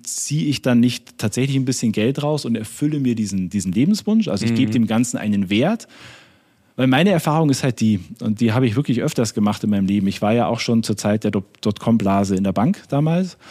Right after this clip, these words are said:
Speaker 1: Und ich habe danach einige Menschen getroffen, die halt ihre Geschichten hatten. Die ge-, ich, ich weiß, ein, ein Kollege, der war Hobbymusiker, ja, und der
Speaker 2: Mhm.
Speaker 1: hat dann im Endeffekt, äh, zehn, fünfzehn Jahre danach immer noch erzählt, ich bin froh, dass ich irgendwann was mal realisiert habe, weil ich habe mir mein eigenes kleines Ton- und Musikstudio gebaut und das ist das Einzige, was mir geblieben ist.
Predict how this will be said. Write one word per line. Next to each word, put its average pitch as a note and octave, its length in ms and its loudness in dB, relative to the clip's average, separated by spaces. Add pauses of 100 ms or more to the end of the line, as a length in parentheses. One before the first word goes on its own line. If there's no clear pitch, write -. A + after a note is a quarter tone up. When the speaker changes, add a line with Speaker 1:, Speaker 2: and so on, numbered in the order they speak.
(220)
Speaker 1:
Und G#2+ 60 2
ich G#2+ 120 0
habe B2+ 160 2
danach A2+ 320 2
einige B2+ 400 2
Menschen C3+ 260 2
getroffen, E3 640 -2
die B2+ 220 0
halt C3 120 -2
ihre B2+ 220 0
Geschichten B2 380 -2
hatten. - 420 -6
Die A2 80 -4
ge-, A2 220 0 (180)
ich, A#2 180 -10
ich - 220 -8
weiß, B2+ 220 0
ein, A2+ 260 2
ein A2+ 160 -4
Kollege, D#3 480 2 (380)
der A2+ 180 0
war G#2+ 220 0
Hobbymusiker, F#3+ 640 2 (180)
ja, C#3 220 0
und A#2 120 0
der A2+ 100 2
Speaker 2:
Mhm. A2 40 0
Speaker 1:
hat C3 160 0
dann C3+ 100 2
im A#2 80 2
Endeffekt, C#3+ 640 -2
äh, A#2+ 160 -6
zehn, D#3+ 400 0
fünfzehn D#3 340 0
Jahre B2+ 220 2
danach B2+ 300 2
immer D#3 120 0
noch D#3+ 140 -2
erzählt, D#3+ 480 0
ich A#2 160 -6
bin C3 160 0
froh, C#3 240 0
dass C#3+ 160 0
ich A#2+ 100 0
irgendwann C3 360 0
was A#2+ 160 -2
mal A2 100 0
realisiert G#2+ 560 0
habe, E3+ 260 0
weil G#2 140 0
ich A2+ 100 -6
habe A#2+ 160 -2
mir A2+ 60 4
mein G#2+ 140 2
eigenes A2 340 2
kleines A2 420 0
Ton- F3+ 240 2
und C3 80 2
Musikstudio C3 520 0
gebaut A2+ 340 -2
und A#2+ 80 0
das A#2 120 -2
ist - 160 -10
das - 60 -8
Einzige, D3+ 360 0
was B2+ 120 -4
mir A#2+ 100 0
geblieben G2+ 340 -2
ist. - 240 -12